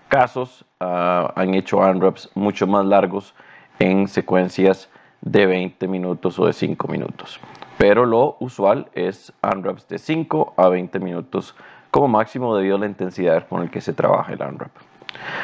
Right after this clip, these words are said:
Puedes aplicarlos en sesiones de fuerza o en sesiones cardiovasculares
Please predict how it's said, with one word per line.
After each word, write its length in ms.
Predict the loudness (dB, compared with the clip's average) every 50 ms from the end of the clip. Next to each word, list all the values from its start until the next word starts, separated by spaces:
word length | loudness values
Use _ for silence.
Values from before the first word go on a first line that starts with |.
| -10 -2 2
Puedes 240 | 4 4 4 4
aplicarlos 560 | 0 -4 -8 -8 -4 -2 -2 0 0 -2 -4 -4
en 120 | -8 -8 -8
sesiones 360 | -8 -12 -6 -2 0 0 2
de 80 | 0 0
fuerza 540 | 2 4 2 2 2 0 -4 -12 -14 -14 _ -8
o 200 | -6 -6 -4 -6
en 80 | -6
sesiones 460 | -8 -12 -8 -6 -4 -4 -4 -6 -8
cardiovasculares 1200 | -12 -2 2 2 4 4 2 0 -2 -2 0 -2 -2 -2 -4 0 2 4 4 4 2 -2 -10 _